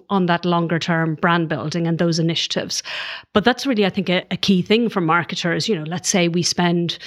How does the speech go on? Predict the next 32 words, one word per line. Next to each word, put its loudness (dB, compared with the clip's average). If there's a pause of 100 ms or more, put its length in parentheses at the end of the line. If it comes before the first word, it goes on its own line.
(520)
five 2
million 4
on 2
a, 2
a 0 (120)
T 4
V 4
campaign, -2
being 2
able 2
to -6
say, 0
"What 2
is 2
the 0
return 2
on 2
investment 0
that -6
that 0
will -2
deliver 2
for 2
your 2
brand 0 (440)
within 4
twelve 2
months, 0
eighteen 2
months, 0
two 2
years?" 2